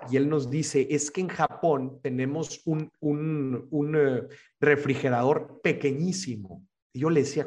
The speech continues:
"¿Cómo pequeñísimo?". Me decía, "Sí, ¿saben cuál es el proceso para comprar alimentos en Japón? El sábado, el sábado vas y escauteas el supermercado, ¿no? Y dices, 'Ah, mira, hay estas promociones',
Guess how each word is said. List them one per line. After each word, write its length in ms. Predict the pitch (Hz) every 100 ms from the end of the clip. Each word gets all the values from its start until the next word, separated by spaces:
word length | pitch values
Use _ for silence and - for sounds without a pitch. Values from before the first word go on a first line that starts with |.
| -
"¿Cómo 240 | 170 202
pequeñísimo?". 640 | 185 - 139 175 - 143 - - - - -
Me 120 | 151
decía, 200 | 147 175
"Sí, 500 | - 214 240 214 - _ _ _ _ _
¿saben 480 | - - 240 285 269
cuál 240 | - 220 247
es 160 | -
el 180 | 214 -
proceso 720 | 214 165 156 190 196 220 214
para 220 | 190 147
comprar 400 | 147 139 165 180
alimentos 440 | 185 165 160 170 -
en 80 | 139
Japón? 500 | 131 - 165 165 - -
El 240 | 151 151
sábado, 920 | - - 233 285 294 285 302 285 - _ _ _ _ _ _ -
el 160 | 135 139
sábado 460 | 220 240 254 220
vas 500 | 175 240 277 - - _ _ - _ -
y 160 | 160
escauteas 960 | 185 180 - - 175 170 175 208 214 214
el 140 | 165
supermercado, 880 | - 160 139 120 117 110 - - -
¿no? 240 | 104 165 202
Y 120 | 147
dices, 360 | 147 127 123 -
'Ah, 280 | 143 180 180
mira, 380 | 143 156 165
hay 140 | 147 165
estas 280 | 170 160 156
promociones', 960 | 127 117 113 110 180 185 180 175 -